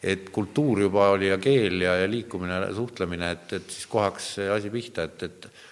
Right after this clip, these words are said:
et tal on mingi funktsioon olnud läbi ajaloo ja kuni selle sisuliselt väga hiljutise, saja aasta taguse keelamise eest.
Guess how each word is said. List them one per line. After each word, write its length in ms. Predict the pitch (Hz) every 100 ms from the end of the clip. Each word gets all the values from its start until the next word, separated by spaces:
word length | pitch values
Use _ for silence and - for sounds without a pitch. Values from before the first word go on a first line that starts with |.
| -
et 160 | - 95
tal 120 | 113
on 80 | 117
mingi 160 | 127 113
funktsioon 500 | 117 104 151 131 113
olnud 400 | 127 117 92 95
läbi 220 | 95 107
ajaloo 640 | 120 107 76 78 76 73 - - - - -
ja 160 | - 90 87 107 107 104 95
kuni 260 | 107 101 85
selle 320 | 92 87 85 85 - - _
sisuliselt 640 | - 104 95 87 90 - -
väga 300 | - 107 101
hiljutise, 580 | 98 104 85 - 82 85
saja 240 | 85 95
aasta 240 | 87 82 85
taguse 420 | 85 80 80 80
keelamise 680 | 80 87 73 73 85 76 82 80
eest. 360 | 80 78 -